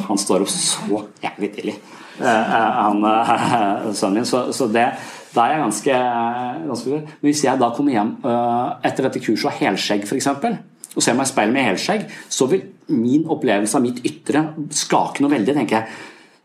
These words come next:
Nå er et eller annet kjernekraftverk på Medieskolen som har eksplodert, for nå er jeg helskjegg. Det vil skremme meg hvis speilbildet mitt plutselig var veldig annerledes. Og sånn er det litt med,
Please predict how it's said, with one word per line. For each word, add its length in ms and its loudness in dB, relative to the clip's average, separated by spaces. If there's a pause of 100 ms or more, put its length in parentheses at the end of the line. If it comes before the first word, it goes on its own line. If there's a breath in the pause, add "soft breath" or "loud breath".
(100)
Nå 80 2
er 140 2
et 80 -8
eller 100 2
annet 140 -4
kjernekraftverk 1500 -2
på 100 2
Medieskolen 680 2
som 100 -2
har 80 -2
eksplodert, 480 0
for 80 0
nå 80 2
er 140 2
jeg 160 -6
helskjegg. 560 0
Det 100 2
vil 80 0
skremme 480 0
meg 240 0 (400 loud breath)
hvis 160 0 (320)
speilbildet 540 0
mitt 100 -2
plutselig 300 -2
var 80 0
veldig 180 0
annerledes. 480 0 (320 loud breath)
Og 140 -4
sånn 180 0
er 160 2
det 140 2
litt 100 -6
med, 240 2